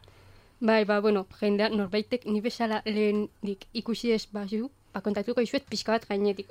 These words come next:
oso gainetik zertaz doan. Bai, dira, sei pertsona gazte, Monica Chandler, Joey, Rachel, Ross eta Phoebe, eta beraiek New Yorken bizi dira,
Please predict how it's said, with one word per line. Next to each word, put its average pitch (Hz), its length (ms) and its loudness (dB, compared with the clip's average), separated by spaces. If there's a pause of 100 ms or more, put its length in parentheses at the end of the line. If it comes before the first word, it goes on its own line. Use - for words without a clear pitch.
oso 240 240 0
gainetik 226 340 0
zertaz 214 380 -4
doan. 202 240 -4 (400)
Bai, 240 160 10
dira, 208 140 6
sei 226 180 0
pertsona 214 320 6
gazte, 277 440 2
Monica 220 380 4
Chandler, 214 540 4
Joey, 208 380 2 (100)
Rachel, 208 460 2
Ross 208 260 2
eta 196 180 -6
Phoebe, 226 380 -2 (480)
eta 254 340 2
beraiek 220 600 2
New 233 160 6
Yorken 214 320 4
bizi 226 240 0
dira, 302 180 2